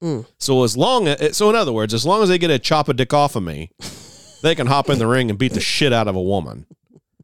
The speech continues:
Speaker 2: Pathetic.
Speaker 1: Mm.
Speaker 2: One,
Speaker 1: This is, this is
Speaker 2: another
Speaker 1: another D E I example.
Speaker 2: Equity and inclusion.
Speaker 1: Mm-hmm, mm-hmm.
Speaker 2: These people have mental illnesses, just like the person that shot up Perry, Iowa this past week.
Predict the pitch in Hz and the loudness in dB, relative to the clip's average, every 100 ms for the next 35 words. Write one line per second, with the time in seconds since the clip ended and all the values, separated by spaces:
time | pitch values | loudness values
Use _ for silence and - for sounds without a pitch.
0 | _ _ - _ - - - - - - | _ _ -20 _ -20 -8 -8 -6 -6 -2
1 | 180 95 - - _ 180 160 143 123 _ | 0 -2 -8 -16 _ -10 -8 -8 -12 _
2 | _ 117 120 - 277 302 339 285 226 269 | _ -8 -6 -4 -2 0 0 -2 -4 -4
3 | 294 240 240 254 - - 165 - _ _ | -2 0 2 2 2 0 -2 -6 _ _
4 | _ _ 190 180 214 190 208 185 180 165 | _ _ -16 -6 -4 -2 0 2 2 0
5 | 156 160 170 - - 92 - 190 165 156 | -2 -4 -6 -10 -16 -14 -4 -4 -2 -4
6 | 147 113 - 165 - _ _ _ - - | -4 -8 -10 -14 -20 _ _ _ -10 -2
7 | 127 - 143 139 147 165 165 165 147 110 | -2 2 2 2 2 2 2 4 4 2
8 | - 202 190 170 185 180 170 _ 185 175 | 0 0 0 0 0 -2 -4 _ -8 -4
9 | 165 269 285 247 247 214 175 151 143 165 | 0 2 2 0 2 4 4 2 2 2
10 | 196 185 202 165 180 165 120 95 73 - | 2 2 2 2 2 2 0 -4 -6 -8
11 | - - - 180 220 254 240 - 214 214 | -12 -18 -10 -4 -2 -2 -4 -4 0 0
12 | - 175 135 185 175 175 - 180 170 143 | 0 -2 0 2 2 2 2 2 2 4
13 | 135 127 104 92 87 - 107 87 107 98 | 4 4 2 0 -4 -2 -2 -2 -2 -4
14 | 64 | -4